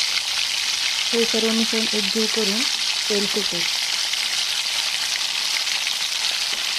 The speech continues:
याच्यामध्ये आता आपण ते आपण मूग डाळ भिजवलेलं आहे ना ते टाकूया. हे असं तेल सुटलं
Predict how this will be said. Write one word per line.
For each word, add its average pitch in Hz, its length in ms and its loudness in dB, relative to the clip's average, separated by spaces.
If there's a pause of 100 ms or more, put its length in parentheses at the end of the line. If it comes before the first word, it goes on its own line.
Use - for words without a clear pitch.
(800)
याच्यामध्ये 208 440 2
आता 208 200 0
आपण 208 300 0 (1200)
ते 214 80 2
आपण 214 280 0
मूग 214 300 2
डाळ 220 200 4
भिजवलेलं 208 440 2
आहे 208 220 0
ना 190 180 0 (240)
ते 226 100 2
टाकूया. 185 420 0 (1800)
हे 220 240 0
असं 214 260 2
तेल 226 220 4
सुटलं 220 360 0